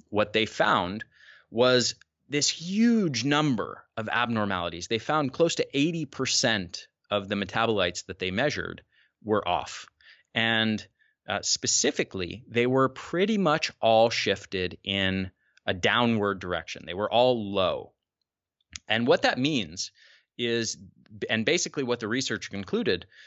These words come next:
is that the state of the metabolism in people with chronic fatigue syndrome,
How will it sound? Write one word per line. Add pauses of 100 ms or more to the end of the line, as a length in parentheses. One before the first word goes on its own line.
(240)
is (100)
that (800)
the (180)
state (100)
of
the
metabolism
in
people
with
chronic
fatigue
syndrome,